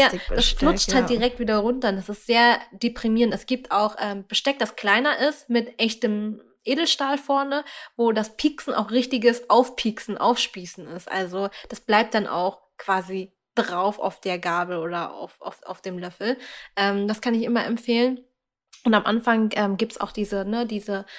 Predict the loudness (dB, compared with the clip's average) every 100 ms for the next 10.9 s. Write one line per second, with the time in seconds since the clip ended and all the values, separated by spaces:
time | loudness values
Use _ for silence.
0 | -18 -18 -18 -6 2 4 4 4 4 6
1 | 6 6 6 6 8 6 0 -2 0 0
2 | 2 0 -2 -4 -2 -2 0 0 2 2
3 | 0 0 2 4 4 2 0 -2 -2 -16
4 | _ _ -4 -2 0 -2 -2 0 0 0
5 | -2 -2 -6 -2 -2 -2 2 4 4 0
6 | 2 0 0 -4 _ _ _ _ -10 -6
7 | -4 -4 -4 -4 -2 -2 -4 -4 -4 -4
8 | -6 -8 -6 -4 -2 0 0 -4 -8 -4
9 | 0 -2 -4 -10 -12 -8 -8 -8 -16 -20
10 | -18 -8 -4 -4 -4 -8 -12 -12 -18